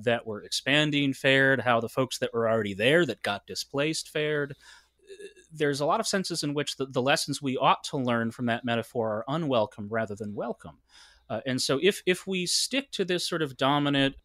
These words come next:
American, uh, sort of mythos here in terms of how we talk about space and think that that's how we're gonna be conducting things like space resource exploitation and space settlement, I think that can cause us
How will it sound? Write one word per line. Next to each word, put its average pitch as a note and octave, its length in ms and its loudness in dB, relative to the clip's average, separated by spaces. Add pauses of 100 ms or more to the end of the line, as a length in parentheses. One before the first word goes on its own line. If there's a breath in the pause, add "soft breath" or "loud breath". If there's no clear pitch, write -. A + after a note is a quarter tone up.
(140)
American, A#2+ 920 0
uh, A2+ 220 -4
sort - 180 -8
of G#2+ 100 -6
mythos C3 520 0
here A2+ 280 -2
in A2+ 140 -4
terms A#2 300 -4
of A2 80 -10
how C#3 160 2
we B2+ 80 -2
talk B2+ 260 -2
about G#2+ 240 -6
space F3+ 520 0 (340 loud breath)
and B2 160 0
think C#3 180 2
that A#2+ 160 -2
that's C3 300 4
how C3 160 4
we're B2 100 -2
gonna A#2+ 160 -2
be A2+ 140 -6
conducting A#2 760 -2
things A2 440 -4
like G#2 180 -2
space A2+ 300 -6
resource A2+ 400 -4
exploitation G#2+ 720 -4
and G2 100 -8
space F#2+ 240 -8
settlement, A#2 540 -2 (440 soft breath)
I C3+ 100 2
think B3 240 -4
that - 260 0
can C#3+ 240 -2
cause D#3 420 2
us C#3+ 240 0